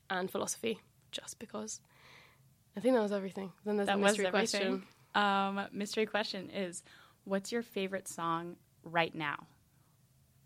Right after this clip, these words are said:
Speaker 1: Favorite song right now?
Speaker 2: Mm-hmm.
Speaker 1: Um,
Speaker 2: Like, what's your fixation?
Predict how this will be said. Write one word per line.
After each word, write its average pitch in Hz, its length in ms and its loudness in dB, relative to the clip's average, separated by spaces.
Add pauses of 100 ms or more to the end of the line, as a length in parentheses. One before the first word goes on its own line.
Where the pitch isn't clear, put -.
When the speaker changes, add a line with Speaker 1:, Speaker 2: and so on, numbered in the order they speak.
(240)
Speaker 1:
Favorite 240 380 0
song 226 180 -2
right 220 160 -4
now? 202 300 -8 (520)
Speaker 2:
Mm-hmm. 156 340 -8
Speaker 1:
Um, 214 420 -4
Speaker 2:
Like, 208 120 -4
what's 180 180 0
your 190 100 -4
fixation? 160 760 -8